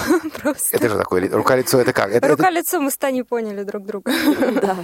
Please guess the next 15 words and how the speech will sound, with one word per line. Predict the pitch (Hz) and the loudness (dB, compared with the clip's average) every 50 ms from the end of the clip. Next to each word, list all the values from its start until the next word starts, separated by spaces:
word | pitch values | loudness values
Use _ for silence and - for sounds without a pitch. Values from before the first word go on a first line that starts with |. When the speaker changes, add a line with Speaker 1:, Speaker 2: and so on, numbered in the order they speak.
| - - - 120 | -8 -12 -10 -6
Speaker 2:
Да, | 120 135 - | -4 -4 -2
вы | - - - | 0 0 2
Speaker 1:
Это | 294 339 320 | 2 2 2
Speaker 2:
с- | |
Speaker 1:
то | - 349 | 2 0
же | 285 277 | 0 2
самое | 269 - 277 233 214 208 185 | 2 0 0 0 0 -4 -6
практически, | - 185 180 - - 185 - - - - 190 | -6 -8 -10 -10 -14 -18 -16 -16 -14 -12 -12
Олег. | 180 175 175 - - - - - - - | -12 -12 -12 -14 -16 -20 -20 -16 -6 -2
Speaker 2:
Ага, | - 104 - 117 92 73 - - - - - - - - 98 - | -2 0 0 0 -2 -2 -6 -10 -16 -16 -16 -12 -12 -12 -4 0
понятно. | - 127 151 151 127 95 82 - 82 87 90 92 | 2 2 4 2 2 0 0 -2 -4 -8 -8 -8
Значит, | 95 101 127 135 131 - - 139 - - | -2 0 2 2 2 2 -2 -2 -4 0
вот, | 117 160 180 - - | -2 -2 -2 0 0
э, | 160 135 120 117 117 117 120 120 113 120 113 - | -2 -2 -2 -6 -10 -10 -10 -8 -8 -6 -4 -2
я, | 160 | -2